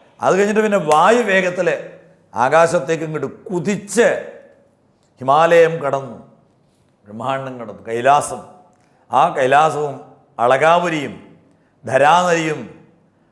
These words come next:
മേരുപർവ്വതവും പിന്നെ ഋഷഭാദ്രിയും കണ്ടു. ആ ഋഷഭാദ്രിയിലാണ്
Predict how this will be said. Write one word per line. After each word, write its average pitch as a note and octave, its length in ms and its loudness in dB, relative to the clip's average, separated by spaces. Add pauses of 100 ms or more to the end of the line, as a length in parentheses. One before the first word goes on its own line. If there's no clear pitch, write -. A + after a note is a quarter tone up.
(140)
മേരുപർവ്വതവും D#3+ 1120 2 (920)
പിന്നെ D3 600 -12 (1120)
ഋഷഭാദ്രിയും G2 800 -12
കണ്ടു. D#2+ 240 -20 (880)
ആ B2+ 180 2
ഋഷഭാദ്രിയിലാണ് D3 1200 -2